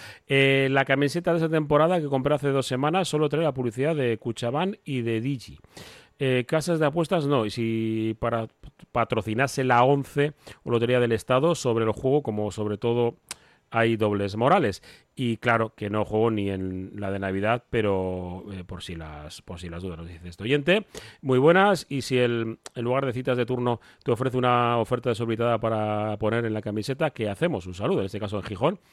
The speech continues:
lo que hicieron, lo que hizo el ayuntamiento fue decirle directamente que si lo hacía se quedaba sin pabellón,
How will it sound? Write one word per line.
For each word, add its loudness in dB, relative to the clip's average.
lo -6
que -6
hicieron, -4
lo -4
que -6
hizo -4
el 0
ayuntamiento -2
fue -2
decirle -2
directamente -2
que -6
si -6
lo -2
hacía -4
se -6
quedaba -2
sin -8
pabellón, -14